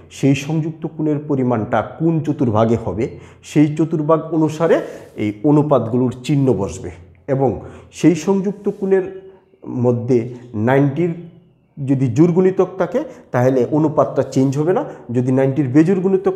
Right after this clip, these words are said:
থাকে, তাহলে অনুপাতগুলো চেঞ্জ হবে। কিভাবে চেঞ্জ হবে? যদি নাইনটির বেজোড় গুণিতক থাকে, তাহলে এই পদ্ধতিতে চেঞ্জ হবে, সাইনের পরিবর্তে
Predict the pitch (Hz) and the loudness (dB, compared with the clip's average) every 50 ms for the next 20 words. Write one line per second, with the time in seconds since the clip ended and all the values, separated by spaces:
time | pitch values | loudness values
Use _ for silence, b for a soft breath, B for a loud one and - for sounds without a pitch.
0 | - - 180 - 277 339 B B B B - 123 117 117 123 127 135 139 131 - | -2 -6 -4 -4 -4 -6 B B B B 0 2 2 4 4 4 2 2 2 2
1 | 135 117 110 113 123 123 120 - - 123 127 131 127 143 156 240 330 - B B | 0 0 2 0 0 -2 -2 0 0 2 2 2 0 0 0 0 -2 -2 B B
2 | B B - - _ _ 175 170 165 175 190 196 180 214 208 208 208 220 240 349 | B B -20 -20 _ _ 2 4 6 6 6 4 4 0 0 2 0 0 0 -2
3 | 349 B B B - 139 135 139 139 143 139 139 151 156 143 139 160 175 165 170 | -2 B B B -6 -2 0 2 2 2 2 2 0 -2 0 2 2 2 2 2
4 | 170 175 190 190 185 175 190 180 185 185 185 170 175 185 185 180 156 135 127 135 | 0 0 0 0 0 0 0 -2 0 -2 -4 -2 -2 -4 -4 0 0 2 2 2
5 | 135 135 151 139 143 139 143 160 147 165 165 160 175 165 180 190 185 185 190 190 | 2 2 2 2 2 2 -2 0 2 2 2 2 0 0 0 -2 0 0 0 0
6 | 196 175 170 196 202 269 339 339 B B B B - - 156 147 151 151 151 147 | 0 0 -4 -2 -2 -2 -4 -4 B B B B 0 2 2 4 4 2 2 0
7 | 151 147 147 147 147 147 - 156 | 0 -2 -2 -2 -2 -4 -6 -4